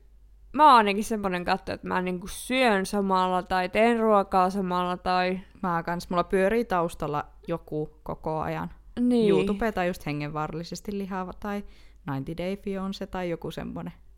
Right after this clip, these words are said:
Speaker 1: Niin. No jos mä kattoisin vaikka yhden, kun ne on aika pitkiä jaksoja,
Speaker 2: No
Speaker 1: ne on
Speaker 2: puolentoista,
Speaker 1: puolentoista tunnin
Speaker 2: joo.
Speaker 1: jaksoja,
Speaker 2: Mm.
Speaker 1: niin jos mä katon about yhden päivässä,
Speaker 2: Mm.
Speaker 1: niin sit se viikonloput sotkee kaiken.
Speaker 2: Mm.
Speaker 1: En mä tiedä. Varmaan jotain kymmenen ja kahdenkymmenen tunnin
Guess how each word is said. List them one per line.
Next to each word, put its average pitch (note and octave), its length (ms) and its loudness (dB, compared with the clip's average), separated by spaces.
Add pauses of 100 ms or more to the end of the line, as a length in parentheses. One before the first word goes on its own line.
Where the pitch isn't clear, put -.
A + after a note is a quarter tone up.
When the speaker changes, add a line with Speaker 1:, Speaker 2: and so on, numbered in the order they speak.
(100)
Speaker 1:
Niin. G#3 440 0 (180)
No G#3+ 80 0
jos B3 180 2
mä D#4+ 80 2
kattoisin D#4 400 0
vaikka A#3 300 0
yhden, A#3+ 380 2 (500)
kun G3+ 80 -2
ne A3 60 6
on A#3 60 10
aika A#3+ 160 6
pitkiä - 480 -4
jaksoja, - 280 -14
Speaker 2:
No - 20 -6
Speaker 1:
ne F#3+ 60 0
on F3+ 60 -4
Speaker 2:
puolentoista, F3 320 2
Speaker 1:
puolentoista F#3+ 320 -2
tunnin E3+ 180 0
Speaker 2:
joo. F3 80 0
Speaker 1:
jaksoja, G#3 340 -4
Speaker 2:
Mm. A3+ 60 2
Speaker 1:
niin G#3+ 60 0
jos G#3+ 120 -6
mä G#3 100 -6
katon G3+ 420 -6 (400)
about G3 460 0 (120)
yhden G3 440 -8
päivässä, - 640 -12 (120)
Speaker 2:
Mm. F#3 60 -2 (840)
Speaker 1:
niin - 40 -16
sit - 160 -18
se F#3+ 120 -8
viikonloput F#3+ 600 -4
sotkee - 400 -18
kaiken. G#3+ 460 -14
Speaker 2:
Mm. F3+ 360 -6 (720)
Speaker 1:
En A#3+ 220 4
mä A3+ 400 2
tiedä. G#3 240 2
Varmaan C4 320 6
jotain A#3 260 2
kymmenen F#3 460 -2
ja F3 80 -6
kahdenkymmenen - 640 -10
tunnin A3+ 320 -12